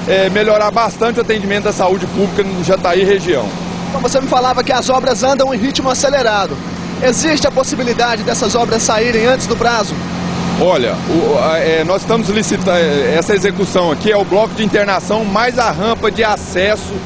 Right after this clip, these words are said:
Speaker 1: ao centro médico. É, vale lembrar que nós podemos até colocar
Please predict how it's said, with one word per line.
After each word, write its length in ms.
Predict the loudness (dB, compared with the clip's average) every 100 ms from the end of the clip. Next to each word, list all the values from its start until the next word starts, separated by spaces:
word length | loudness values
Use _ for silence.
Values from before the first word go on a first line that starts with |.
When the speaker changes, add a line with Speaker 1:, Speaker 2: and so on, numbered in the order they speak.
| -10 -6
Speaker 1:
ao 200 | 0 0
centro 400 | 0 0 -2 0
médico. 460 | 0 2 0 -2 -8 -8 -8 -6 -6 -6 0
É, 420 | 2 4 4 2 2
vale 220 | 0 2
lembrar 460 | 0 2 2 0
que 80 | 0
nós 160 | -2 0
podemos 420 | 0 0 0 0
até 260 | 0 0 -2
colocar 640 | 0 0 0 0 0 0